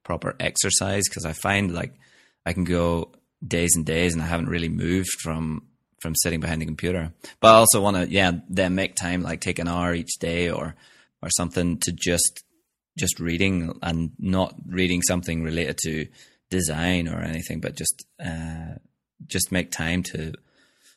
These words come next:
to properly dedicate to, to reading again. I think,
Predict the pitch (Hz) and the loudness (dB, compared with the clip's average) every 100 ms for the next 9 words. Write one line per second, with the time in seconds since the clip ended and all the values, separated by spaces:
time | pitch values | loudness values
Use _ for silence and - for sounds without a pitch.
0 | - - 143 123 92 85 87 104 - 87 | -8 0 2 4 2 2 2 2 0 -2
1 | - 87 80 87 82 78 87 101 80 76 | 0 -2 0 -4 -2 -2 0 0 -2 -4
2 | 80 80 80 82 104 90 | -6 -4 -6 -6 -6 -8